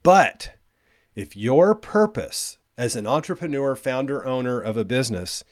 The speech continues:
in sharing the numbers is because you want people to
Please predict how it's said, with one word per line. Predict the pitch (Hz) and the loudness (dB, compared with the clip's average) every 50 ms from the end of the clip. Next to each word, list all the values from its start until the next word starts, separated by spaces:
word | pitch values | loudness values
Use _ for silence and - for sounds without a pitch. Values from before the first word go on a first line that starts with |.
| _ _ | _ _
in | - 113 110 | -2 -2 0
sharing | 113 - - 143 139 147 156 156 151 | 0 0 0 2 4 4 4 4 4
the | 143 131 | 2 2
numbers | 131 131 131 135 131 101 98 85 76 - - - - _ _ _ - - - _ _ | 2 2 2 2 0 -2 -4 -8 -12 -14 -16 -16 -18 _ _ _ -20 -20 -20 _ _
is | 127 127 110 | -4 -4 -2
because | 120 143 - 165 139 131 107 107 | -4 -2 2 2 2 2 2 -2
you | 110 117 143 170 185 202 208 | -6 -4 -2 0 2 2 0
want | 196 156 156 160 165 165 165 - - _ | 0 2 2 2 2 2 2 -2 -6 _
people | - - 156 151 147 147 123 113 107 101 104 107 - _ _ _ _ _ _ _ _ _ _ _ _ | -6 -2 -2 -2 -2 -2 -2 -2 -2 -2 -6 -10 -12 _ _ _ _ _ _ _ _ _ _ _ _
to | - - - 160 147 139 135 131 123 123 120 120 110 | -6 0 4 4 6 6 4 2 0 -2 -4 -8 -10